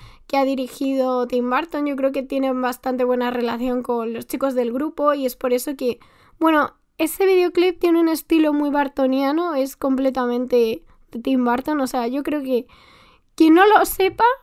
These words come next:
se lo ha podido imaginar, porque tanto el protagonista masculino como la protagonista femenina son muy alter ego.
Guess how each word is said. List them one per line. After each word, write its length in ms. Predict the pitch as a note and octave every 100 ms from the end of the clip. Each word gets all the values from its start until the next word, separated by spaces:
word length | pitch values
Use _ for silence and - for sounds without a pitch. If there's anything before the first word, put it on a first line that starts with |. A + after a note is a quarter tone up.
| _ -
se 220 | - - D4
lo 80 |
ha 80 | C#4+
podido 320 | C4+ C#4+ C#4
imaginar, 720 | C4+ B3+ B3+ - A#3 A3+ C4+ E4+
porque 300 | C#4 C4 A#3+
tanto 320 | A#3 A#3 B3
el 80 | A#3+
protagonista 720 | B3 B3 A#3+ A#3 B3+ C4+ D#4
masculino 560 | C#4+ - C#4+ B3+ A#3+
como 280 | A3+ A3 A3
la 160 | A3 A3
protagonista 840 | - F#3+ A#3 A3+ C4+ C4 C#4+ C4
femenina 580 | B3+ B3+ A#3 A#3+ C#4 E4+ - _ _ _ _
son 360 | - - D#4 D4
muy 380 | C#4 C4+ C4 B3+
alter 380 | B3+ B3 B3 A3+
ego. 260 | A#3+ D4+